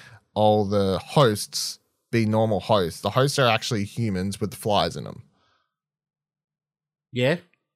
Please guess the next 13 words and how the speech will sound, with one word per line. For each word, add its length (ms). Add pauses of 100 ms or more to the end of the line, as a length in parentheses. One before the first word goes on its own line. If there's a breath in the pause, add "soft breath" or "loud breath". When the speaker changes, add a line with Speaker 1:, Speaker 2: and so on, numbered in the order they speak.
(140)
Speaker 2:
Yeah, 100
that's 220
a 20
good, 240 (420 soft breath)
I, 160
I 120
don't 180
know. 220 (140)
I 100
think 240
that 140
might 300
be 440